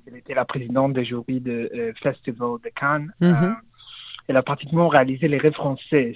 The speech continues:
Speaker 1: si, si cette rêve existe. Donc,
Speaker 2: <laughs>
Speaker 1: euh, ce doudel est aussi publié en France et en Israël. Et je suis sûr qu'elle était très contente de ça.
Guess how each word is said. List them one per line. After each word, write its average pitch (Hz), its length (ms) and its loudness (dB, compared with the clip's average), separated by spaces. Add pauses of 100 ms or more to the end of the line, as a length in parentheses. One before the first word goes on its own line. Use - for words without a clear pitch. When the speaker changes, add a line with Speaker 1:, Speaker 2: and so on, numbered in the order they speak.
(100)
Speaker 1:
si, 113 180 -10 (260)
si 120 120 -14 (100)
cette 131 220 -4
rêve 123 240 -4
existe. 123 440 -12 (560)
Donc, 208 100 4
Speaker 2:
<laughs> 170 240 4
Speaker 1:
euh, 123 120 -8 (140)
ce 147 160 -4
doudel 175 340 4
est 127 400 2
aussi 147 140 -2
publié 131 340 0
en 131 160 4
France 165 440 -2 (600)
et 170 120 0
en 165 120 2
Israël. 131 600 0 (880)
Et 117 320 -2
je 127 60 -4 (120)
suis 120 140 -6 (100)
sûr 127 200 -6
qu'elle 113 160 -6
était 113 380 -10
très - 260 -2
contente 113 520 -6 (260)
de 113 100 -14 (140)
ça. 113 120 -14